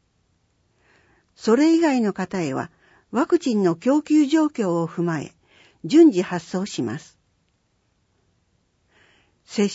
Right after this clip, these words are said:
種費用、無料、全額公費。接種場所、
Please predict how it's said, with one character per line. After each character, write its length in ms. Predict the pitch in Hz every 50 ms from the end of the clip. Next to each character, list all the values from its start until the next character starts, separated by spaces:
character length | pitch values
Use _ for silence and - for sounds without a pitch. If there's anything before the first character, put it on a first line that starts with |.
| - -
種 120 | 320 339
費 180 | 339 - 311 285
用、 360 | 240 170 147 - - - _ _ _ _ _ _ _ _ _ _ _ _
無 180 | - 165 190 202
料、 440 | 220 233 233 220 208 190 147 - - _ _ _ _ _ _ _ _ _ -
全 260 | 143 208 269 311 320
額 260 | 311 302 302 - 247
公 280 | - - - 208 160 156
費。 280 | 143 - - - - _ _ _ _ _ _ _ _ _ _ _ _ _ _ _ _ _ _ _ _ _ _ _ _ _ _ _ _ _ _ _ _ _ _ _ _
接 220 | - - 214 202 190 - - -
種 100 | 320 320
場 140 | 277 254 247
所、 280 | - - 196 160 -